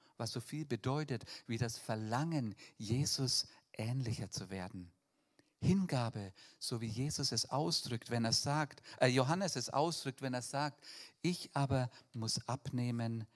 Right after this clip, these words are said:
er aber muss zunehmen.“ Und wenn Paulus dann von Heu, Heu, Holz und Stroh spricht, nimmt er Dinge in den Blick wie selbstzentrierten Glauben, bei dem das Ich im Mittelpunkt steht,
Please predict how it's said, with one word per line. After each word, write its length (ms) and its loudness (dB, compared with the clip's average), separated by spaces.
er 260 -4
aber 440 -6
muss 300 -8
zunehmen.“ 1120 -8
Und 100 8
wenn 140 10
Paulus 460 10
dann 260 10
von 260 10
Heu, 240 12
Heu, 400 10
Holz 400 8
und 140 4
Stroh 420 6
spricht, 480 2
nimmt 240 6
er 60 10
Dinge 300 6
in 80 8
den 180 8
Blick 420 4
wie 240 8
selbstzentrierten 1400 6
Glauben, 720 6
bei 140 6
dem 360 4
das 240 2
Ich 320 -4
im 100 2
Mittelpunkt 480 0
steht, 380 0